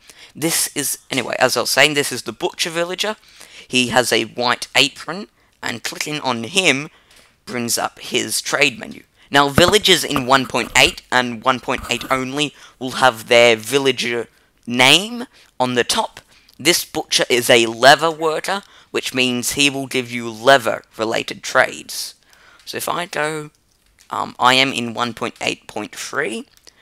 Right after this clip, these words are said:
which is the latest version, and, uh, any of the one point eights will have their name on the top.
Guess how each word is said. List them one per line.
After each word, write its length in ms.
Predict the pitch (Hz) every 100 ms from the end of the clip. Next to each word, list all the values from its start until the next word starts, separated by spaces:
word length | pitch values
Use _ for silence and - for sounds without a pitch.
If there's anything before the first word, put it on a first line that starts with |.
| _
which 220 | - - 117
is 160 | 113
the 220 | - 113
latest 420 | 110 127 120 127 -
version, 500 | 127 143 139 175 170 _ - - _
and, 400 | - 110 - - -
uh, 180 | - 110 -
any 260 | 139 151 156
of 160 | 135
the 80 | 127
one 220 | 123 127
point 180 | 127 120
eights 320 | 123 131 -
will 140 | - 113
have 280 | 117 110 -
their 200 | 117 113
name 420 | 113 113 110 113
on 120 | 113
the 60 | -
top. 400 | - - -